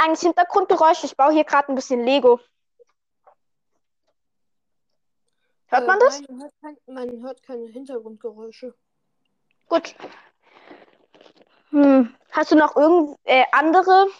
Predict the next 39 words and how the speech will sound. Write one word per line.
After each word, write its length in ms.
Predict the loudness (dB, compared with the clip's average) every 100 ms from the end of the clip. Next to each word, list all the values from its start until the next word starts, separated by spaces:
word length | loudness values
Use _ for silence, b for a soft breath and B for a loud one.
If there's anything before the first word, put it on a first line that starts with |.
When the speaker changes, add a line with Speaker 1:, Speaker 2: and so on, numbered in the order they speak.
| -14
Speaker 1:
Ideen, 340 | -12 -4 -2 0
warum? 420 | 0 0 0 -2 -2
Also, 260 | 2 2 2 B B B -10
es 120 | -4
ist 160 | -2
an 160 | 0 2
sich 240 | 0 0
zwar 140 | -2 2
logisch, 320 | 2 0 0
aber 120 | -2 0
theoretisch 480 | 0 0 0 -2
könnte 160 | -4 -2
man's 180 | -2 0
auf 140 | -2 -2
jedes 260 | -2 0 -2
Spiel 200 | -4 -6
projizieren, 560 | 0 2 2 0 -2 0
dass 160 | -4
es 140 | -6 -12
nur 120 | -12
ein 80 | -10
Traum 320 | -4 -2 -2
ist. 260 | -10 -14 _ _
Obwohl 240 | -4 -2
es 80 | 2
da 140 | 0
schon 160 | 0 -4
ein 40 |
bisschen 260 | -6 -4 -2
logischer 380 | 0 -2 -2 -2
ist. 220 | -2 -12 _ _ _ _ _ _ -20 -20 _
Haben 100 | 0
wir 80 | 2
noch 200 | 0 -2
mehr 280 | 0 2 2
Anhaltspunkte? 640 | 0 0 -2 -2 -4 -2 -4 -6 _ _ _ _ _ _ _ _ _ _ -20 _
Speaker 2:
Noch 260 | -14 -14 -12
mehr 180 | -12 -10
Anhaltspunkte? 880 | -12 -10 -12 -12 _ -14 -14 -16